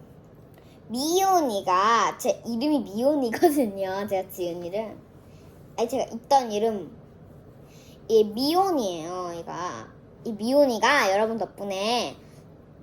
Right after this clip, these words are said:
어, 잘 먹고, 음, 좋았다고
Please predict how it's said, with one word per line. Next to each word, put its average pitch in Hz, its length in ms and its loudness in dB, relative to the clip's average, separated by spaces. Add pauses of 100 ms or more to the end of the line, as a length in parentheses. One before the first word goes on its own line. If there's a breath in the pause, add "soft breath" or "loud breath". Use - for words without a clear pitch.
(140)
어, 180 140 -2
잘 262 220 2
먹고, 214 760 2 (420)
음, - 380 -18 (160)
좋았다고 247 880 4